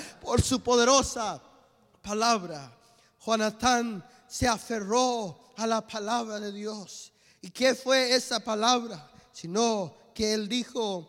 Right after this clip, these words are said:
dijo, "Dios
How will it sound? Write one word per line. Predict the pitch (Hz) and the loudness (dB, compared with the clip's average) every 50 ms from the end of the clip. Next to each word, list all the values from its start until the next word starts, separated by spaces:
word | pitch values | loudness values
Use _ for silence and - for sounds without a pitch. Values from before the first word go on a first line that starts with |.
| _ _ _ _ _ _ _ _ _ - | _ _ _ _ _ _ _ _ _ -10
dijo, | 147 190 233 233 220 - 226 226 220 208 202 185 165 139 - _ _ _ _ _ _ _ _ _ _ _ _ _ _ _ _ _ _ _ _ _ _ _ _ | -6 -4 -4 -4 -4 -4 -2 -2 -2 -2 -2 -4 -6 -8 -12 _ _ _ _ _ _ _ _ _ _ _ _ _ _ _ _ _ _ _ _ _ _ _ _
"Dios | - 143 151 220 247 277 285 285 285 262 226 190 185 - - - - - - | -10 -4 -2 2 4 6 6 6 6 4 2 -2 -8 -12 -12 -12 -12 -12 -12